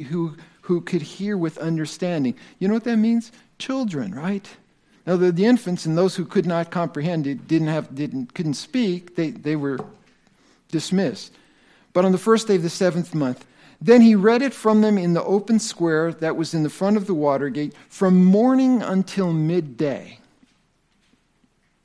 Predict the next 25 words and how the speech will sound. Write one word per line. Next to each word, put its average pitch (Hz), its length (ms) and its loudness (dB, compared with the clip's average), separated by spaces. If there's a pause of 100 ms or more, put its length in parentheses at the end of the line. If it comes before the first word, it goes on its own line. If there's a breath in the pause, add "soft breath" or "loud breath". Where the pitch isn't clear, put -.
(220)
I 117 60 -6
don't 165 360 -8
see 151 160 -6
anybody 175 340 0
complaining. 147 840 -4 (1800 loud breath)
Before 247 340 2
the 226 100 4
men 220 240 6
and 220 180 6
women 190 280 4
and 170 100 2
those 208 260 4
who 220 100 -2
could 180 180 -2
understand, 165 640 -2 (1160 loud breath)
and 214 200 2 (120)
all 240 400 0
the 240 260 -2 (100)
ears 214 340 -2
of 160 120 -8
all 180 280 -2
the 202 100 -4
people 190 560 -8 (880)
were 131 180 -6
attentive 165 760 -8